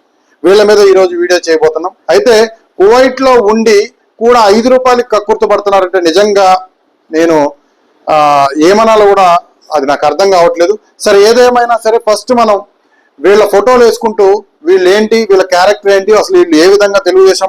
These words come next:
పార్టీ గురించి మాట్లాడుతున్నారు, చంద్రబాబు నాయుడు గారిని ఏ విధంగా వాళ్ళు, ఆ, మరి బూతులతో మరి కువైట్లో విరుచుకుపడుతున్నారు, లేకపోతే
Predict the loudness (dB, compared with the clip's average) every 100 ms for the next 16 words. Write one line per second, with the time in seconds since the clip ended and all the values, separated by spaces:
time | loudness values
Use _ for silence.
0 | -2 -2 0 -2 -2 -4 -4 -2 0 -2
1 | -2 -2 -2 -6 _ -4 -2 0 0 0
2 | 0 0 -2 -6 -14 _ _ -2 0 2
3 | 2 2 2 2 0 -2 -4 _ _ -6
4 | -2 0 0 0 -2 -4 -6 -6 -2 0
5 | 2 2 2 0 -2 _ _ -4 -2 0
6 | 0 0 0 0 0 -2 -2 -2 -2 -2
7 | -2 0 0 0 0 -2 -2 0 0